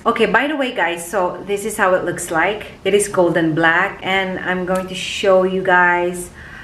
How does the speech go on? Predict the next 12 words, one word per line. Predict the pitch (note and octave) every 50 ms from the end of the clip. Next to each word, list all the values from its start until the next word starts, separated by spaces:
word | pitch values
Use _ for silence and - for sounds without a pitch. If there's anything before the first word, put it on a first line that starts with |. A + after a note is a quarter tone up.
| - - -
the | E3+ F3+ F3 F#3 G3+ F#3+
shade. | E3+ - - - - A3+ G3+ G3 G3 F#3+ F#3+ F#3 F#3 F#3 - - -
This | A3 A3 A3+ A3+ - - - -
is, | F3+ F#3 F#3 F#3 F#3+ F#3+ G3 G3+ G3+ G3 - - - - - - - -
it's | F#3 F#3+ F#3+ - - -
number | G3+ G3 F#3+ G#3+ B3 C4 B3+ A#3+ C4 C4 C4 C4
four. | C4 - - - - - G3 F3 D#3 D#3 D3 A#2 C#3 F3 G3+ A#3+ C4 C4 - - - - - -
It's | - -
plum | - - - A3+ A3+ A3+ A3+ G#3+
in | G3 F#3
shade, | - - - G3 F#3 F3+ E3 D#3 D#3+ E3+ E3+ D#3+
guys. | - D#3+ D#3 D#3 D3+ D#3 F3 G#3 A#3 C4+ C4+ - - - - - -